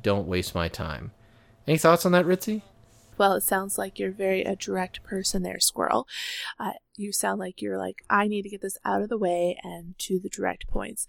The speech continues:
Speaker 2: Me, on the other hand, I'm more of the person who has to feel around first, because if they're, like,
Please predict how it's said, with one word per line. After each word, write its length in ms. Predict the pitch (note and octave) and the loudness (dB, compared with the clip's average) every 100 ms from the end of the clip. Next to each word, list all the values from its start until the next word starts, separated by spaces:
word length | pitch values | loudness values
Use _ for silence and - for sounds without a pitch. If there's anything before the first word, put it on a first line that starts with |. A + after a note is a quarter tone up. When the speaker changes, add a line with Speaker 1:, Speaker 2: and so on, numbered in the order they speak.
| - - - - - | -10 -14 -16 -20 -6
Speaker 2:
Me, 220 | A#3 E4+ | 0 4
on 100 | D#4 | 4
the 100 | G#3 | 4
other 160 | F3+ F3+ | 2 2
hand, 460 | F3+ E3+ E3+ E3+ - - | 0 -4 -4 -8 -10 -4
I'm 260 | F#3+ G#3 | 2 4
more 240 | G#3 G3 F#3 | 4 4 2
of 100 | F#3 | 2
the 300 | F3+ F3 F3 - - _ - | 4 6 4 -2 -20 _ -8
person 420 | - F#3 G3 F#3 | -2 0 0 0
who 140 | F#3 | -4
has 240 | F#3 E3+ - | -6 -8 -8
to 100 | F3 | -8
feel 260 | - E3+ | -4 -4
around 320 | E3 E3 E3 | -4 -6 -6
first, 480 | - F3 - - - - _ | -4 -4 -4 -6 -8 -14 _
because 340 | - G#3 F#3+ - | -4 0 2 2
if 160 | G#3+ - | -2 0
they're, 220 | A3 G#3+ | 2 2
like, 300 | G3+ F#3+ F#3+ | 2 2 0